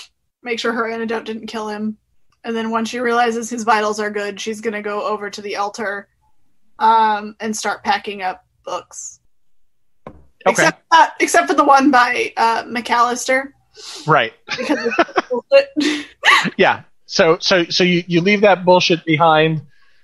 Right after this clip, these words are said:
Speaker 2: but the rest of the, uh, occult paraphernalia and, uh, knowledge and tomes you gather up and, and pack into your bag. Sounds
Speaker 1: Yep.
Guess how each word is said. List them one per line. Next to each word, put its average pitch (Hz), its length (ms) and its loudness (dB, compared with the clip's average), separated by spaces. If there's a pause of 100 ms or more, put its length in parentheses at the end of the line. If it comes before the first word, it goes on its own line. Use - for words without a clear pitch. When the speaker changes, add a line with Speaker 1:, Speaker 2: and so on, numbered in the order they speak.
(140)
Speaker 2:
but 147 160 2
the 160 80 4
rest 151 340 2
of 143 220 2
the, 135 320 2
uh, 127 320 6
occult 135 320 0
paraphernalia 131 760 0
and, 117 460 -4 (160)
uh, 110 380 0 (160)
knowledge 123 440 0
and 117 120 -12
tomes 151 440 0
you 123 360 -6 (100)
gather 123 300 2
up 117 180 2
and, 110 280 -8 (100)
and 110 160 -10
pack 113 220 -2
into 104 120 -16
your 104 80 -12
bag. 104 140 -10 (500)
Sounds 110 400 -4
Speaker 1:
Yep. - 80 -14